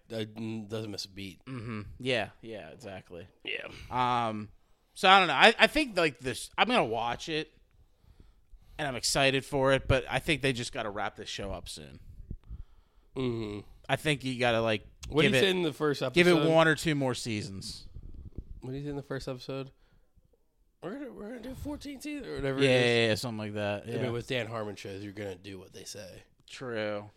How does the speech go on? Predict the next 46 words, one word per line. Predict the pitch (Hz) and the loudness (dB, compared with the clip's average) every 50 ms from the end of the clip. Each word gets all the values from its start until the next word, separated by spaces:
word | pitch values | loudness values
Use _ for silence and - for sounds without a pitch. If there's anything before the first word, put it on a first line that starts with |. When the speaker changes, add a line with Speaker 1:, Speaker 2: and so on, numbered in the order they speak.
| - - | -16 -10
Speaker 1:
Look | - 123 117 | -6 -6 -6
at | - 120 | -4 -6
Speaker 2:
true. | |
Speaker 1:
Community, | 107 104 131 127 127 127 113 104 | -4 -4 -2 0 0 0 -2 -4
six | 95 - - 113 - | -6 -8 -8 -8 -8
seasons | - 123 117 113 113 107 107 | -8 -8 -8 -8 -8 -8 -6
Speaker 2:
I'm | |
Speaker 1:
in | |
a | 110 107 | -6 -4
Speaker 2:
about | 110 | -4
to | 113 | -4
look, | 110 104 | -4 -4
Speaker 1:
movie. | 104 101 | -4 -6
Speaker 2:
I'm | 98 143 | -6 -4
about | 135 151 143 - | -2 -4 -4 -2
to | 120 | -4
look | 110 113 - | -6 -4 -2
that | - 104 101 | -2 -2 0
up | 107 - - | 0 -2 -2
after | 98 92 - 92 | -4 -6 -6 -10
we're | 92 95 | -10 -8
done | 98 92 85 | -8 -10 -10
recording. | 71 - - 104 92 92 82 73 90 85 76 - - | -10 -8 -8 -6 -6 -6 -6 -8 -10 -8 -8 -6 -4
Speaker 1:
Yeah, | 117 107 | -4 -6
six | 101 - 139 117 - | -4 -4 -6 -4 -4
seasons | 135 127 120 120 120 | -6 -6 -4 -2 -2
in | 120 113 113 | -2 2 6
a | 247 | 6
movie. | 220 - 110 214 | 6 8 6 4
They | 131 113 113 113 | 4 4 4 4
Speaker 2:
<laughs> | |
Speaker 1:
literally | 113 127 127 127 123 123 | 4 4 2 4 2 2
had | 120 117 | 0 -2
six | - 131 113 - | -2 -6 -8 -6
seasons. | - 135 131 113 113 110 | -8 -8 -8 -8 -8 -8
Now | 110 113 | -6 -6
they're | 113 120 | -4 -2
doing | 123 123 | 0 2
Speaker 2:
Yeah, | 120 113 | 4 4
Speaker 1:
a | 110 | 4
movie. | 107 107 107 | 4 4 4
Speaker 2:
now | 107 | 4
they're | 104 101 | 4 4
doing | 98 107 107 104 | 2 2 2 2
a | 104 | 2
movie. | 104 104 104 101 101 98 | 2 2 2 0 0 -2